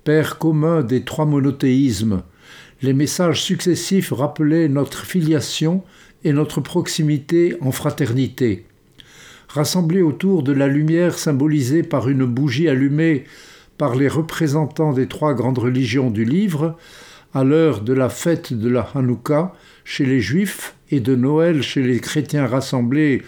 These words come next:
autour de la grande colombe de la paix, où chacun, chacune est venu apporter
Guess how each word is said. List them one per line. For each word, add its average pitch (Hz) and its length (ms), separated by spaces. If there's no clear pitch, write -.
autour 151 380
de 135 100
la 127 140
grande 123 320
colombe 151 440
de 127 80
la 123 160
paix, 170 420
où 180 200
chacun, 175 420
chacune 175 560
est 139 240
venu 160 300
apporter 165 720